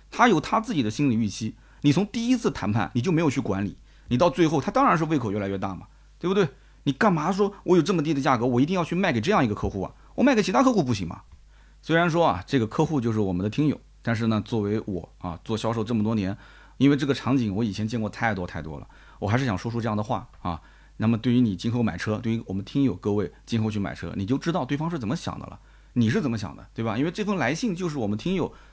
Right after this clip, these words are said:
他自己写的嘛。隔天晚上，我们听友就是客户啊，他媳妇儿出差了，他呢想了想，还是想去订车，所以他就自己一个人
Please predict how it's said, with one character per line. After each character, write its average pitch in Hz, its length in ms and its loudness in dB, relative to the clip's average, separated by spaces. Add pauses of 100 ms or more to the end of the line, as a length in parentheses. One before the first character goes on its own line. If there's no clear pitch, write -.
(100)
他 - 100 -8
自 147 120 -6
己 160 100 -6
写 131 220 -8
的 55 120 -12
嘛。 71 160 -10 (520)
隔 139 120 2
天 196 220 2
晚 98 160 0
上， - 220 -6 (460)
我 107 60 0
们 127 120 4
听 170 180 0
友 135 160 -2
就 107 80 -2
是 107 60 0
客 123 200 -2
户 123 160 -2
啊， 78 160 0 (200)
他 - 100 -2
媳 135 160 -2
妇 135 80 0
儿 - 20 0
出 147 160 -2
差 156 180 2
了， 127 140 -2 (560)
他 165 180 2
呢 170 120 4
想 117 180 -2
了 139 80 0
想， 117 220 -6
还 101 160 -4
是 147 100 -2
想 110 140 -2
去 104 80 -4
订 104 180 -2
车， 107 200 -4 (280)
所 - 140 0
以 131 60 4
他 131 100 0
就 131 100 2
自 135 140 -6
己 92 260 -6
一 117 60 0
个 190 140 4
人 85 180 -4